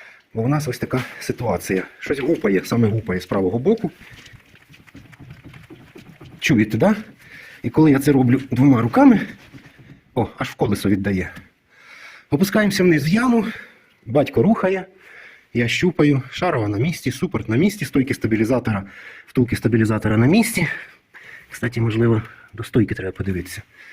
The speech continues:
І лише, скажімо так, інтуїтивно, коли ми відчуваємо цей от стукіт, ось вона куди забивається, шарова, ось рычаг.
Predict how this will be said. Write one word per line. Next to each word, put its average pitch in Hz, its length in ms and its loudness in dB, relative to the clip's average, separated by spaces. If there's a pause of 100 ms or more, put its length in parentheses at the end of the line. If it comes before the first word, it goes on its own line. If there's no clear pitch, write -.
(760)
І 226 160 2
лише, 185 480 4 (1160)
скажімо 131 300 -2
так, 110 220 -2
інтуїтивно, 170 720 4 (1500)
коли 143 260 2 (100)
ми 131 160 2
відчуваємо 127 540 2
цей 117 220 -2
от 113 320 -2
стукіт, - 540 2 (600)
ось 117 220 0
вона 117 320 2
куди 113 200 0
забивається, 170 540 2
шарова, 139 360 0
ось 120 200 -2
рычаг. 180 300 -2